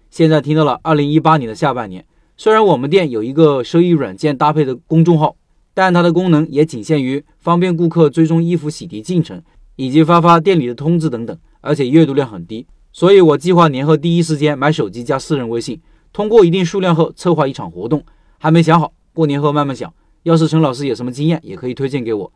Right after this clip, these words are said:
希望能在成功策划执行好第一场活动后，给顾客留下良好的印象，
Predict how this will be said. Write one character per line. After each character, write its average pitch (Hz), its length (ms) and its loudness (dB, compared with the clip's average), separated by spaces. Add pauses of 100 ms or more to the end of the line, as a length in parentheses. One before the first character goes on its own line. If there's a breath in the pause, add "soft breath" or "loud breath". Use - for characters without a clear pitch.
(220)
希 - 160 -2
望 196 160 4
能 160 120 4
在 170 180 4
成 147 180 -2
功 175 160 0
策 170 160 -2
划 160 140 2
执 139 160 -6
行 156 140 0
好 117 100 -6
第 156 180 -2
一 165 40 2
场 139 160 -6
活 101 120 -10
动 127 140 -8
后， 131 160 -6 (260)
给 110 120 -8
顾 147 120 -2
客 151 140 4
留 123 100 -4
下 131 200 -2
良 113 120 -6
好 117 120 -10
的 - 80 -12
印 226 120 -12
象， 113 220 -14